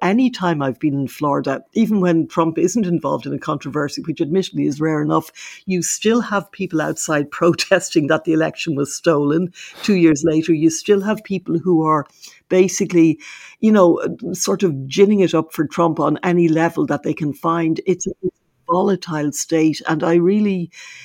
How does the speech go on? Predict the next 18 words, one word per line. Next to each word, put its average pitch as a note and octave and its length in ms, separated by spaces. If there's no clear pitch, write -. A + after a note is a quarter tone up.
do F#3+ 240
feel, F3+ 360
hopefully G#3 560
it'll D#3 180
all D#3 140
go D3 200
off D3 280
very, E3 400
very D3+ 220
smoothly. E3 600
You E3 140
know, E3 160
on D#3+ 140
Tuesday, F3+ 400
he D#3+ 140
basically F3+ 400
goes E3 300
in, D3+ 280